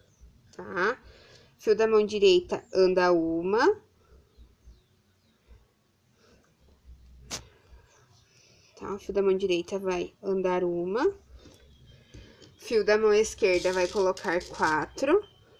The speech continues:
Três, desculpa.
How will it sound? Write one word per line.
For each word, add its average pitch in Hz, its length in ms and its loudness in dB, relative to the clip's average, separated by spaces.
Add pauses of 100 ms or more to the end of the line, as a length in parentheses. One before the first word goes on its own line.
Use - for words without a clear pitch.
(1400)
Três, 214 400 2
desculpa. 220 720 0